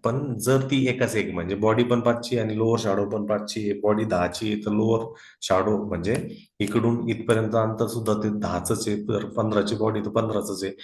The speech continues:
तर ते आपल्यासाठी क्वालिफाय होत नाही. ही गोष्ट तुम्ही व्यवस्थितरित्या ध्यानात घ्या. याच्या उ-, अ, उलट एक आणखी ज्याला आपण म्हणतो की ते कन्सिडर केलं जातं, ते म्हणजे शूटिंग स्टार. शूटिंग स्टार मध्ये अशा पद्धतीने बॉडी जी ती उलट्या बाजूला होते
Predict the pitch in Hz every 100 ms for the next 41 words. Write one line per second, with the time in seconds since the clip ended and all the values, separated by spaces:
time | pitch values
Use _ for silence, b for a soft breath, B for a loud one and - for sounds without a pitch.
0 | B B - 127 131 120 120 120 117 101
1 | 104 - 107 110 110 104 95 98 104 107
2 | 104 101 101 104 104 104 107 101 98 104
3 | - 95 - 120 135 B B - 92 90
4 | 85 78 B B B - 107 107 135 135
5 | 127 113 110 113 - 110 95 95 95 107
6 | 107 107 - 120 104 107 113 113 107 107
7 | 104 104 110 98 92 90 101 101 101 104
8 | 101 101 104 98 - 101 98 90 92 92
9 | 107 110 B B _ 123 110 104 131 -
10 | 90 90 - 85 76 B B B - -
11 | 120 131 127 131 123 127 120 110 113 113
12 | 113 104 101 101 101 101 101 104 104 104
13 | 104 101 101 104 101 101 98 87 87 107